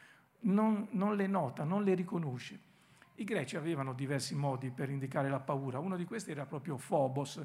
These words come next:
era la paura irrazionale, ma di Phobos noi non abbiamo altro che la fobia, non c'è rimasto che quello, cioè qualche cosa di minore, di, di poco importante.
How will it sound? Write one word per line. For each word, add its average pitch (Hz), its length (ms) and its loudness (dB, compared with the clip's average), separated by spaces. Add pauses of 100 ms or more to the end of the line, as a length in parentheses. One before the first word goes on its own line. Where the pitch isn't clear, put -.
(280)
era 160 240 2
la 156 140 2
paura 160 460 2
irrazionale, 143 840 0 (260)
ma 196 120 4
di 220 120 2
Phobos 156 500 0
noi 190 380 4
non 160 220 0
abbiamo 160 400 2
altro 175 240 2
che 156 140 -2
la 143 100 0
fobia, 135 500 -4
non 151 120 -4
c'è 170 160 -4
rimasto 170 320 -2
che 147 160 -4
quello, 135 480 -4 (180)
cioè - 140 -2
qualche 175 180 0
cosa 175 240 0
di 160 260 -4 (120)
minore, 156 640 2
di, 143 180 -4 (120)
di 160 120 -2
poco 190 280 0
importante. 151 760 -2